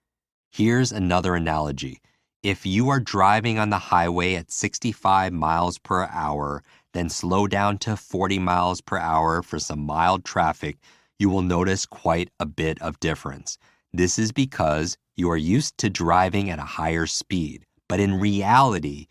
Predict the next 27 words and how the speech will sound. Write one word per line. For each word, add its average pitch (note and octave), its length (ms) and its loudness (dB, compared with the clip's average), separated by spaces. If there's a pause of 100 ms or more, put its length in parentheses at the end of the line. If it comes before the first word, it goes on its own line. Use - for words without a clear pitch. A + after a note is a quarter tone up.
(160)
you G2 160 0
are A2+ 80 2
not D#3 240 2
going C#3 320 0
very A#2 280 0
slow A2 580 0 (380)
because D#2 360 -6
it F2+ 140 -8
is D#2 160 -4
all F2+ 480 -2
relative. D#2+ 640 -4 (460)
The - 80 -4
same C3 500 0
principle F2 600 0
applies D#2 540 0
to - 140 -4
reading. D#2+ 500 -4 (340)
If - 140 -4
you B2+ 120 6
push D#3 340 0
yourself E2 600 0
to F2+ 120 -2
read F#2 460 0 (360)
two C#3 260 6
or D#2+ 100 0
three A#2 420 0
times G2+ 520 2